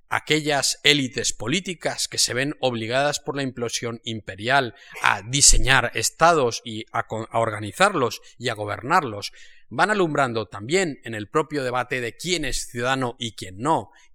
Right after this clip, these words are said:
qué es verdaderamente, al final, una nación. Por supuesto, como he señalado, el debate fue, mm,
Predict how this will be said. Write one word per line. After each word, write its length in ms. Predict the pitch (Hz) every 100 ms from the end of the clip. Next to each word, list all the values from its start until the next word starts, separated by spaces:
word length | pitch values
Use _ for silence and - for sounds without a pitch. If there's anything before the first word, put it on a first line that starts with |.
| -
qué 260 | 185 180 -
es 360 | 123 123 -
verdaderamente, 800 | 110 110 110 120 123 117 110 117 -
al 140 | 127 123
final, 420 | 107 101 101 101 _ _ -
una 460 | 117 107 101 98 _
nación. 640 | 95 - - 107 98 92 _ _ _ _ _ _ _ _ - - - - - - -
Por 120 | 147
supuesto, 580 | 143 147 233 - 185 185
como 320 | 107 107 104
he 100 | 143
señalado, 720 | 135 113 104 120 139 143 - -
el 160 | 120
debate 460 | 104 113 127 147 139
fue, 640 | - - 123 127 131 - - - -
mm, 180 | 113